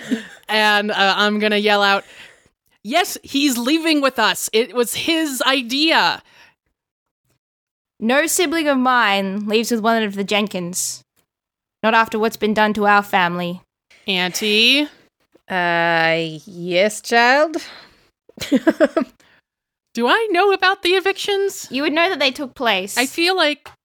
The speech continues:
Speaker 1: okay, 'cause I
Speaker 3: Mm-hmm.
Speaker 1: feel like I was probably out mercenarying really
Speaker 3: Mm.
Speaker 1: hard to make some extra coin.
Speaker 3: <laughs> Mercenarying?
Speaker 1: I don't, what, what is the verb of mercenary?
Speaker 3: <laughs> I don't know, working?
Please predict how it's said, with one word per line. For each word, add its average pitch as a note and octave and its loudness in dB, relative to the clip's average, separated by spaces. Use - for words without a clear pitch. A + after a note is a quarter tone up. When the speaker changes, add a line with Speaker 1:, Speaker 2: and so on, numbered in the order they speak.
Speaker 1:
okay, G#3 -2
'cause G#3 -8
I C4+ 2
Speaker 3:
Mm-hmm. A3 -8
Speaker 1:
feel E4 0
like E4 0
I C#4 2
was B3 0
probably A3+ -2
out G#3 0
mercenarying G#3 -2
really G3+ 0
Speaker 3:
Mm. G3+ -2
Speaker 1:
hard G3+ 2
to G#3+ -2
make F#3+ -2
some G3 -4
extra F3 -4
coin. C#3+ -4
Speaker 3:
<laughs> - -2
Mercenarying? F4 0
Speaker 1:
I E4+ 2
don't, F4+ 0
what, F4+ -2
what A4 2
is A#4 0
the G4+ 2
verb F#4+ 2
of A3+ 0
mercenary? A#3+ 0
Speaker 3:
<laughs> - -20
I - -20
don't C#4+ 0
know, C4 2
working? C#4 -6